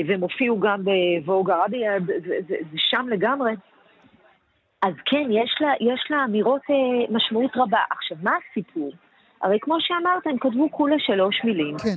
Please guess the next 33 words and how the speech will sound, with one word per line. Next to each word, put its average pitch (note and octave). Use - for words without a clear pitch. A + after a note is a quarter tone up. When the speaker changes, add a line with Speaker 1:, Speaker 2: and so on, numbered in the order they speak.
Speaker 1:
הם G3
כתבו A#3+
Stand D4
for D#4+
Humanity. D4
Speaker 2:
כן. G#3
Speaker 1:
באנגלית F3+
Speaker 2:
ואנחנו G#3
Speaker 1:
ובערבית. G3+
Speaker 2:
לגמרי, D4+
אנחנו G3+
לגמרי A3+
בעד B3
ש-Stand F3+
with E3
Humanity. E3+
Speaker 1:
יפה. D#3+
Speaker 2:
כן, B3+
כולנו C#4
Speaker 1:
רק -
Speaker 2:
בעד F3+
Speaker 1:
כן. G3
Speaker 2:
Stand F3
with D#3+
Humanity. D#3
Speaker 1:
רק G#3
מה G3+
הבעיה? F#3
שברגע F3+
שאתה F#3
יורד E3
לכותרת F3
המשנה G#3